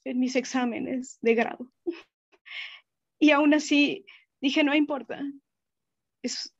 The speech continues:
es para mí el que esté plasmado en mi tesis es suficiente". Y nunca quiso estar porque sabía que iba a destrozar mi tesis, <laughs>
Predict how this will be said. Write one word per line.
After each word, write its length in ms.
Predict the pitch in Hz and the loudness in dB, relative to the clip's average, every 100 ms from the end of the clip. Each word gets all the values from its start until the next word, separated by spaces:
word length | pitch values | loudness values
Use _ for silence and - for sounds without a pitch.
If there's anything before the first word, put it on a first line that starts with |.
| _ | _
es 140 | 254 | -10
para 240 | - 285 277 | 0 2 4
mí 380 | 269 269 269 262 - - - _ _ _ - _ | 6 6 4 0 -10 -20 -20 _ _ _ -20 _
el 140 | 233 240 | -6 -2
que 80 | |
esté 600 | 240 - 285 277 269 262 - _ _ _ _ _ - _ _ _ | -2 0 0 2 0 -2 -6 _ _ _ _ _ -20 _ _ _
plasmado 500 | 269 254 269 269 285 | -2 2 4 6 4
en 100 | 277 | 4
mi 100 | 269 | 4
tesis 540 | 262 269 320 320 302 - | 4 0 2 0 0 -2
es 480 | 285 277 277 - _ | -2 -4 -10 -18 _
suficiente". 680 | - 339 262 - - 254 _ _ _ _ _ _ _ _ _ _ _ _ _ _ | -4 -2 -4 -6 -8 -12 _ _ _ _ _ _ _ _ _ _ _ _ _ _
Y 500 | 269 269 269 269 - _ _ | 4 6 6 4 -2 _ _
nunca 240 | 285 302 | 4 4
quiso 260 | 339 302 320 | 4 2 4
estar 340 | 311 - 269 | 0 0 -2
porque 280 | 269 302 262 | -2 -8 -8
sabía 560 | 247 254 254 294 254 254 | -4 0 2 4 2 0
que 160 | 269 | 0
iba 160 | 254 240 | 0 2
a 40 | |
destrozar 600 | 247 240 - 214 240 240 | 0 -2 -4 -4 2 4
mi 160 | 247 214 | 4 0
tesis, 560 | - 226 - - - - | -4 -8 -12 -16 -18 -10
<laughs> 220 | - - | -8 -8